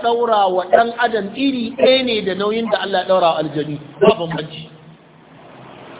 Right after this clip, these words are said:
An gane? Qala al-Imam al-Qurtubi rahmatullahi alayhi. Imam al-Qurtubi, Allah ya ji kansa da rahama, yace, "Hadhihi al-ayi, wannan ayar,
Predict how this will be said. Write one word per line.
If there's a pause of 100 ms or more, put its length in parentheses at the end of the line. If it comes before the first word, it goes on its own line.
An
gane? (720)
Qala
al-Imam
al-Qurtubi (420)
rahmatullahi
alayhi. (460)
Imam
al-Qurtubi,
Allah
ya
ji
kansa
da
rahama,
yace, (760)
"Hadhihi (120)
al-ayi, (560)
wannan
ayar,